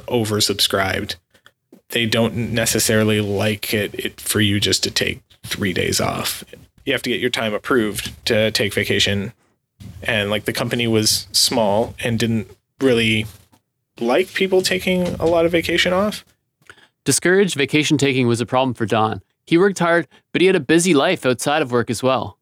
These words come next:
Speaker 2: Near him sat Cecil, the most senior dev,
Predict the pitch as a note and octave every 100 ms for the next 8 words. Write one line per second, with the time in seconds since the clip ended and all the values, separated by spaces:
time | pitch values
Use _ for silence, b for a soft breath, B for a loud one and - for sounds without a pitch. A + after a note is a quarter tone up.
0 | _ C3+ E3 F#3+ F#3 F#3 E3+ - C#3+ -
1 | - D3 B2 G2+ G#2+ _ - C#3 D#3 -
2 | D#3+ E3 C#3 A#2 G2 G#2